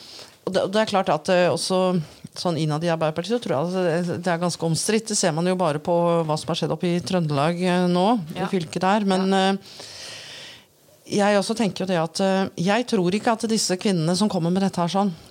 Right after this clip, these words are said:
Speaker 1: at de ljuger, at dette er en del av et politisk spill, eh, at, eh, dette her er for å få, få sine fem minutter i, i, i media. Det jeg synes er synd i utgangspunktet, det er det at, eh, og, og det har det jo på en måte vært med alle partiene,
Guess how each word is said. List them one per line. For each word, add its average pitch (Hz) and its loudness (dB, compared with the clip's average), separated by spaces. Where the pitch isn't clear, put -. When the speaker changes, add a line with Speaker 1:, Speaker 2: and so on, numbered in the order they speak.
Speaker 1:
at 180 -6
de 190 -2
ljuger, 175 0
at 185 -2
dette 185 0
er 170 0
en 185 0
del 170 2
av 170 2
et - -20
politisk 175 -2
spill, 202 2
eh, 185 2
at, 185 -2
eh, 185 4
dette 185 -2
her 180 2
er 151 0
for 175 -4
å 175 -2
få, 170 0
få 175 0
sine 170 0
fem 160 0
minutter 175 -2
i, 185 0
i, 175 0
i 180 2
media. 175 2
Det 185 0
jeg 170 2
synes 175 -2
er 65 -4
synd 156 0
i 170 0
utgangspunktet, 180 -2
det 208 2
er 220 2
det 165 0
at, - -4
eh, 185 2
og, - 0
og 185 0
det 202 2
har 226 4
det 165 0
jo 170 -2
på 196 -2
en 175 0
måte 170 -4
vært 160 -2
med 185 2
alle 151 0
partiene, 196 2